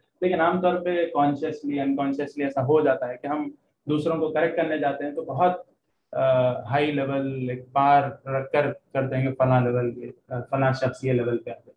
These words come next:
तो बहुत अच्छे तरीके से हमने, अ, बहुत मिसालों के जरिए से बहुत अच्छा समझाया। perfection के सिलसिले में भी सवाल था, अभी आपने,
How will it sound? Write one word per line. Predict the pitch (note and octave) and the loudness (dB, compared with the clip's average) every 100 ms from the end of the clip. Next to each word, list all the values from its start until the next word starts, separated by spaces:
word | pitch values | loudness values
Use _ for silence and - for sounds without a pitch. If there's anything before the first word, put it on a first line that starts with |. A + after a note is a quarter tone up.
| _ _ _ - | _ _ _ -12
तो | C3 | -4
बहुत | D3 D3+ | -2 0
अच्छे | C#3+ D#3 | 0 -2
तरीके | D#3+ D3+ D3 | -2 -4 -2
से | D3 | 2
हमने, | C#3 D3 C3 | 2 4 0
अ, | - B2 B2 | -2 -8 -6
बहुत | B2+ C3 C3 | -4 -4 -4
मिसालों | B2 B2+ C3 | -4 -4 -4
के | C3+ B2+ | -4 -2
जरिए | B2 B2 | -2 -2
से | B2 | -4
बहुत | B2 A#2+ - | -8 -10 -10
अच्छा | - | -12
समझाया। | A#2+ A#2 - - _ _ _ _ _ _ _ _ _ _ _ - | -12 -12 -20 -20 _ _ _ _ _ _ _ _ _ _ _ 0
perfection | - F#3+ F#3 G#3+ | 4 4 4 4
के | G#3 | 4
सिलसिले | F#3+ F#3+ F#3+ F#3+ | 6 6 6 4
में | F#3+ | 4
भी | |
सवाल | F3+ E3+ E3 E3 | 4 6 6 6
था, | D#3 F3 | 4 0
अभी | D3 D3 D3+ | -2 0 0
आपने, | C#3 C3+ C#3 | 0 -2 -6